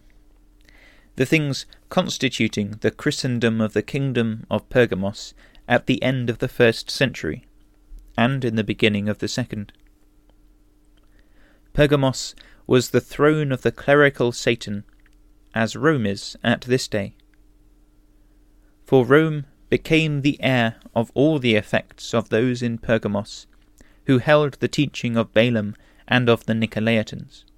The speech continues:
But we shall not enter further at present into the consideration of the Pergamian Christendom, a type of the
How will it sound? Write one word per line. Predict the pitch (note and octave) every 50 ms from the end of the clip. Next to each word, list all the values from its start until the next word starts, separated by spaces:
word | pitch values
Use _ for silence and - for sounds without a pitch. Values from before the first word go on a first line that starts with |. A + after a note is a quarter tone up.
| _ _ _ _ _ _ _ _ _ _ _ _ _ _ _ _ _ _ _ _ _ _ _ _ _ _ _ _ _ _ _ _ _ _ _ _ _ _ _ _ - -
But | - D3+ C#3+ -
we | E3 E3+
shall | - - E3 D3+
not | D#3 F#3 - - - -
enter | C#3+ C#3+ C3 - - A#2+
further | - - - C3+ C3 A#2+ - A2+ G#2+ A2
at | G2+ - - -
present | - A2 - - G2 - - - - _ _ _ _ _ _ _ _ -
into | - C3+ B2+ - - B2
the | - A#2
consideration | - - A#2+ - - C3+ B2 A#2+ A#2 A2+ A#2 - - - A2 G#2+ A2 A#2+ - - _ _ _ _ _ -
of | A2 A2 G#2 G2 - - - - - _ _ _ _ -
the | A#2 -
Pergamian | _ - - - C3 B2 A2 - A2+ A#2 A#2 A#2 A2+ A2 G#2 G2+ G#2 - -
Christendom, | - - B2+ - - - A2+ G2 F#2+ F#2 G2 A2 - _ _ _ _ _ _ _ _ _ _ _ _ - _ - -
a | A2 G#2+ G#2+ G#2+
type | - - - A#2+ A#2 A#2 - -
of | A2 G#2 - _
the | - A2 G#2+ G#2